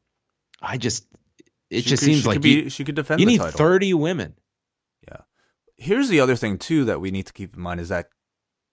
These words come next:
Speaker 2: um, I mean, I, I suppose it hasn't really held them back in the past, but Carmella still has that Money in the Bank. And, uh,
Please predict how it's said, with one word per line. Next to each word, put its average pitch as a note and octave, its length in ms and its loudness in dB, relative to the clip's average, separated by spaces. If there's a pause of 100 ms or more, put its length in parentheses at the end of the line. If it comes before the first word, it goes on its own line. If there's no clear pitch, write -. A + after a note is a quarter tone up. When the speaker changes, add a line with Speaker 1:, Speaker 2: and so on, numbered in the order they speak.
(100)
Speaker 2:
um, E2+ 280 -14 (320)
I C3 100 -4
mean, D3+ 140 2
I, C3 200 0
I G#2 60 -4
suppose D3 300 -2
it G#2 80 -2
hasn't G#2 240 0
really G2 160 -4
held F#2+ 160 -4
them F2 140 -8
back F2 180 -4
in E2+ 80 -12
the D#2+ 60 -14
past, E2+ 340 -8
but F#2 200 -14
Carmella A#2+ 440 0
still A2+ 280 -2
has F#2+ 200 -2
that E2+ 140 -10
Money F2+ 180 -6
in E2 100 -8
the D#2 60 -12
Bank. E2 380 -14 (580)
And, F2 560 -8 (100)
uh, E2 520 -6